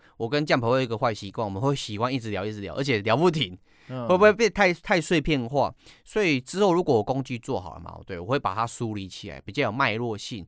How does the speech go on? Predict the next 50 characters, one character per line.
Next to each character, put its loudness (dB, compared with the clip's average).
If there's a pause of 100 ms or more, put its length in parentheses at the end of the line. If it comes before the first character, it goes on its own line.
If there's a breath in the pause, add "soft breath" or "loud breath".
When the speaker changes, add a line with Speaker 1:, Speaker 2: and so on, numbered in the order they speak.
Speaker 1:
然 0
后 2
跟 -4
大 4
家 4
介 -4
绍 -2
怎 0
么 2
去 -4
欣 0
赏。 -2 (120)
我 -2
不 6
要 10
讲 0
去 -4
制 -4
作 2
宗 -2
教， 0
因 -2
为 0
我 -2 (140)
没 -2
有 0
那 -4
么 -2
厉 -6
害， -6
我 -6
只 -10
是 -10
个 -2
民 2
俗 -2
学 -2
爱 2
好 4
者， -10 (300 soft breath)
而 -2
且 2
我 6
们 0
是 -2
娱 2
乐 8
向 4
节 0
目， 0